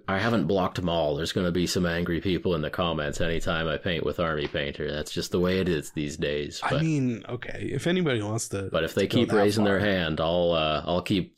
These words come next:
Speaker 1: uh, calling on 'em
Speaker 2: Right,
Speaker 1: with my
Speaker 2: exactly.
Speaker 1: little block function. Yeah.
Speaker 2: Exactly,
Speaker 1: <laughs>
Speaker 2: exactly. They can make all these, uh, <laughs> other accounts if they want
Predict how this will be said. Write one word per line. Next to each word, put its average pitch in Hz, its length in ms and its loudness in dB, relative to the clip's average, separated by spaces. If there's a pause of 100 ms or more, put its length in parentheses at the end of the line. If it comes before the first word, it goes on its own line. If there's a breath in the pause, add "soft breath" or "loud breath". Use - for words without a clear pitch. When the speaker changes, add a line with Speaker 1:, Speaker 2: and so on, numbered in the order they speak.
Speaker 1:
uh, 76 360 -2 (180)
calling 87 340 0
on 80 220 0
'em 143 60 0
Speaker 2:
Right, 131 160 2
Speaker 1:
with 143 80 2
my 139 80 2
Speaker 2:
exactly. 147 180 4
Speaker 1:
little 131 160 0
block 87 320 2 (180)
function. 80 640 -4
Yeah. 82 160 -2
Speaker 2:
Exactly, 98 480 -4
Speaker 1:
<laughs> - 20 -6
Speaker 2:
exactly. 113 520 -6 (120)
They - 60 -16
can 123 160 -4
make 107 220 -4
all 104 120 -4
these, 104 280 -6
uh, 113 280 -4 (220)
<laughs> 202 320 0
other 131 240 0
accounts 117 420 -4
if 110 140 -6
they 113 140 -4
want - 300 -6